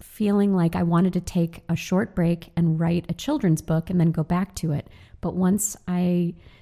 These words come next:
dove into the writing world and figured out that that's where my people were,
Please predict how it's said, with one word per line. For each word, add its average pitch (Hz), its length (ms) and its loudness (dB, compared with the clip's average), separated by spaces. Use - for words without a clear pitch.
dove 185 300 4
into 175 880 2
the 151 120 0
writing 170 440 2
world 156 480 2
and 160 180 0
figured 170 340 0
out 156 300 0
that 170 480 -2
that's 170 340 -2
where 180 160 2
my 160 160 2
people 196 360 0
were, 233 300 0